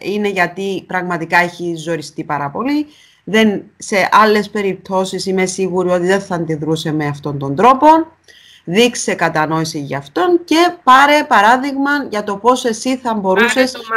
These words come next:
Speaker 2: το μάθημα.
Speaker 1: ενδεχομένως
Speaker 2: Ναι.
Speaker 1: Ναι, πάρε το μάθημα από αυτήν την κατάσταση και δες, ε,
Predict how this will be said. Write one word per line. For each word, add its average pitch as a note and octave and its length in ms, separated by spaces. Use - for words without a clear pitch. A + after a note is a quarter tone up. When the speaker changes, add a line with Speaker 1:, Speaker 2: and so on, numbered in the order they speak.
Speaker 2:
το G3+ 140
μάθημα. G3+ 100
Speaker 1:
ενδεχομένως B3 220
Speaker 2:
Ναι. - 80
Speaker 1:
Ναι, F#3+ 140
πάρε B3 260
το A3 140
μάθημα A3 420
από G3+ 160
αυτήν G3 280
την F#3 120
κατάσταση A3 540
και A#3+ 160
δες, B3 360
ε, F#3 560